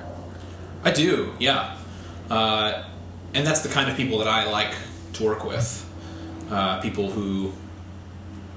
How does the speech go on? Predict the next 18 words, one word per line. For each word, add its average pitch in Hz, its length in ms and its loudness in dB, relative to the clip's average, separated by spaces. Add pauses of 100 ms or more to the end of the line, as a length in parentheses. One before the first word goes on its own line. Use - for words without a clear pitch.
(360)
have 156 200 4
a - 40 0
craft 131 300 4
and 123 80 2
want 117 140 2
to 107 80 2
apply 117 360 2
it 113 120 0
and 110 120 -2
want 110 200 2
to 107 80 0
really 107 320 2
come 110 200 0
into 104 200 0
work 101 440 0 (360)
and 104 160 0
not 101 200 2
just - 520 0